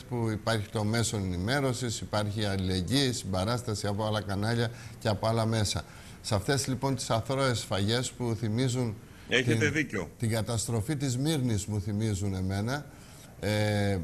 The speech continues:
Speaker 1: οι άνθρωποι αυτοί θα, θα χάσουν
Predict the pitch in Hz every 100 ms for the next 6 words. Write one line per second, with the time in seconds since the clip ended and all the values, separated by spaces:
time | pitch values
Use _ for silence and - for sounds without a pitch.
0 | - - - 85 85 95 117 151 147 143
1 | 135 123 - 135 143 110 - - - 107
2 | 113 113 120 110 147 147 147 127